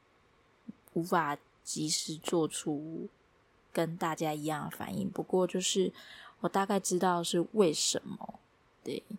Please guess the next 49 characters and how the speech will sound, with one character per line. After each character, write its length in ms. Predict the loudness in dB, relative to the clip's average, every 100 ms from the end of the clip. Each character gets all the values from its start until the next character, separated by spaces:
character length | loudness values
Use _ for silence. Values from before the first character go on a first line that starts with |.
| _ _ _ _ _ -20 _ _ _ -20 -20 _ 0
每 240 | 2 4
当 260 | 6 8 8
这 120 | 8
个 100 | 6
时 220 | 4 2
候 180 | 6 6
就 140 | 8
会 100 | 6
让 220 | 8 6
我 60 | 4
想 220 | 2 0
起 180 | 0 -2
之 260 | -4 -6 -4
前 340 | -2 -2 -2
看 320 | -4 -2 -2
的 140 | -2 -2
那 180 | -2 -4
种， 360 | -4 -4 -4 -8 _ -20 -20 -20 _ -6
啊， 180 | -4 -4
某 240 | -4 -6 -6
一 80 |
出， 540 | -6 -6 -2 0 0 -4 _ _
我 180 | 0
有， 160 | 2 2 0 -16 _ _ -6
我 60 | -4
应 60 |
该 180 | -2 -4
我 160 | -4 -6
之 140 | -4 -2
前 160 | 0
有 100 | -2
分 180 | -2 -4
享 220 | -2 -4
过， 160 | -2 0
就 100 | 0
是 140 | 0
有 160 | 2 2
一 80 | 2
个 320 | 2 2 0
特 240 | -4 -2
别 280 | 0 0 0
的 360 | -2 -4 -4 -6 -6
舞 160 | -6 -4
台 260 | -4 -6 -4
剧， 240 | -2 -2 -2 -20 -20 _
那 160 | -4 -2
它 240 | 0 -2
是 220 | 0 0 0
有 340 | 0 0 0